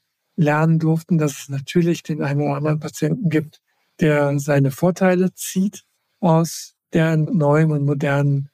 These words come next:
Herzinsuffizienzmedikation und vielleicht auch von der Device-Therapie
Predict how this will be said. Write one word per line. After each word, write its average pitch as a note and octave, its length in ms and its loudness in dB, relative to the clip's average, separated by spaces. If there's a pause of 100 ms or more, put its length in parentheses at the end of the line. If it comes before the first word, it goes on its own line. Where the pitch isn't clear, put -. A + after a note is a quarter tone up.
(140)
Herzinsuffizienzmedikation E3 1800 -2 (220)
und D#3 140 0
vielleicht D3 400 0
auch C#3+ 260 -4 (360)
von D3+ 160 2
der C3+ 80 4
Device-Therapie D3 1300 0